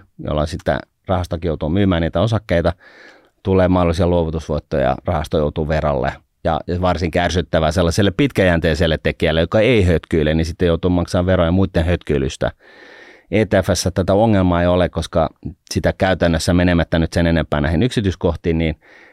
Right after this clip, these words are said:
E T F-osuuksia luodaan sillä tavalla, että sinne rahastoon tuodaan valmis osakekori, joka vastaa täysin sitä rahastossa olevaa osakekoria. Eli näin ollen niin, niin si-, siihen ei synny,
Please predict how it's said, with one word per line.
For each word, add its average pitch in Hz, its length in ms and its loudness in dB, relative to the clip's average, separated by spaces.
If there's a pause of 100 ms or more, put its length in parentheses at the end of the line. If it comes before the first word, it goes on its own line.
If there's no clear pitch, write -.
(140)
E 95 180 0
T - 40 -6 (180)
F-osuuksia 92 600 0
luodaan 87 480 2
sillä 80 200 -2
tavalla, 78 300 -2
että 73 80 -4
sinne 82 160 -2
rahastoon 82 520 -2
tuodaan 80 440 0
valmis 82 480 0 (720)
osakekori, 85 680 0 (160)
joka 78 280 -2
vastaa 80 480 0 (140)
täysin 82 380 0
sitä 76 320 -4 (480)
rahastossa 90 500 -2
olevaa 90 480 2
osakekoria. 65 680 -2
Eli 67 140 -2 (140)
näin 82 200 2
ollen 78 240 2
niin, 78 220 0
niin 78 180 0
si-, - 140 -6 (200)
siihen 85 280 2
ei 85 120 4
synny, 85 380 2